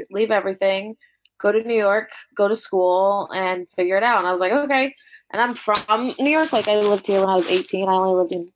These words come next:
L A for a couple years. Um, so I've been in New York almost fifteen years.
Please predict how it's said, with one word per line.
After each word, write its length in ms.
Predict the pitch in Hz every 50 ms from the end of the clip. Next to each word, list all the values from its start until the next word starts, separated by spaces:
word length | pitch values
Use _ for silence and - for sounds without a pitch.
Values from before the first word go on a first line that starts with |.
| _ _ 190
L 140 | 185 185
A 160 | 185 185 185 180
for 140 | - 190
a 20 | 180
couple 240 | - 190 170 - 180
years. 600 | 190 185 180 190 214 247 247 - - - - - _ _ _ _ _ _ _ -
Um, 220 | - 180 180 190
so 120 | 196 247
I've 80 | 247 247
been 100 | 269 294
in 120 | 302 269 240
New 100 | 226 208
York 220 | 190 180 180 175 - - -
almost 640 | - 185 180 180 175 175 175 - - - - - - _ _ _ _ _
fifteen 400 | _ 202 196 190 - - 185 175
years. 460 | 170 175 175 175 196 220 220 - -